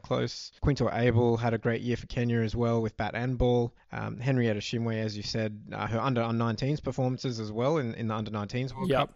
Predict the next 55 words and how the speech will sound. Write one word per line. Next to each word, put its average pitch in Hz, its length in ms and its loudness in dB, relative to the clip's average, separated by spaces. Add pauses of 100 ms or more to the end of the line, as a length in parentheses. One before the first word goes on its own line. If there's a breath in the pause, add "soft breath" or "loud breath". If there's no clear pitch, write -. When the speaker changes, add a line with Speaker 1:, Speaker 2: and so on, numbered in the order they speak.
(140)
Speaker 1:
for, 127 300 0
for 135 160 -2
Rwanda, 131 520 0 (320)
I - 120 -6
think - 280 -4
will 123 120 0
be 120 240 -2 (440 loud breath)
putting 143 200 6
her 131 100 6
in 127 80 4
good 131 180 0
stead. 131 460 -4
Uh, 110 240 0
Kerry 127 300 2
Chan 120 300 -2
and 110 140 -2
Betty 123 180 6
Chan 120 300 -2
as 110 120 -4
well 117 200 0
from 104 240 -6
Hong 113 220 0
Kong 120 420 -2 (160)
played 117 180 0
a 113 40 -4
bunch 113 220 2
of 117 60 -6
matches 117 480 -2
and, 110 200 -4
and 110 260 -6
took - 160 -4
a - 20 -2
lot 113 120 2
of 117 60 2
wickets. 123 280 0
But 117 280 0
yeah, 151 440 4
I, - 40 -12 (180)
th-, - 160 -8
I 165 60 -2
think 226 160 2
the 349 60 2
one 220 180 2
that 151 160 0 (340)
is 123 140 -2
really 202 220 4
heartening 110 460 0
is, 104 280 -2 (160)
uh, 120 40 -4
as 110 300 0
you 104 80 -6
said, 202 380 -4
uh, 123 80 0
Tapacha 147 400 -2
Putawong, 139 500 0